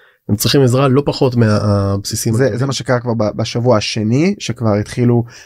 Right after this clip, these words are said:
Speaker 2: אמ, לצורך העניין, בסיס צאלים, כנראה הבסיס הכי מפורסם בארץ היום, ש-,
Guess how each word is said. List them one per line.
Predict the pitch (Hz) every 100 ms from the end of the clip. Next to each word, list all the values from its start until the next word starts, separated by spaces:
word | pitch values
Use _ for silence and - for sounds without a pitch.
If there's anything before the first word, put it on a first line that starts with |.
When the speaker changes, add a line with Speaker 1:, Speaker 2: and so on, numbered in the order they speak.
| _ -
Speaker 2:
אמ, | 107 101 104
לצורך | 107 117 113
העניין, | 113 117
בסיס | 110 135 120
צאלים, | 127 120 123
כנראה | 120 117 117
הבסיס | 117 123
הכי | - 131
מפורסם | 120 117 123
בארץ | 117 117 120 117
היום, | 127 139 135 - _ _
ש-, | -